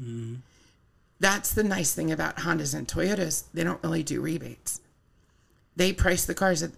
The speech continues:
Speaker 2: at what their value truly is. They don't play, like, that shell game with you.
Speaker 1: Mm-hmm.
Speaker 2: So when you go to trade it,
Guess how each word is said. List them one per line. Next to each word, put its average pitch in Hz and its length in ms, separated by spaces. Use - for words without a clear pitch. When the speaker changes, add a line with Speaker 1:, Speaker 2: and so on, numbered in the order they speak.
Speaker 2:
at 151 200
what 143 140
their 151 140
value 147 360
truly 147 480
is. - 280
They 160 100
don't - 160
play, 151 280
like, - 200
that - 200
shell - 280
game 139 260
with 120 160
you. 107 60
Speaker 1:
Mm-hmm. 107 160
Speaker 2:
So 196 200
when 190 200
you 175 100
go 185 180
to 170 160
trade 233 280
it, 170 240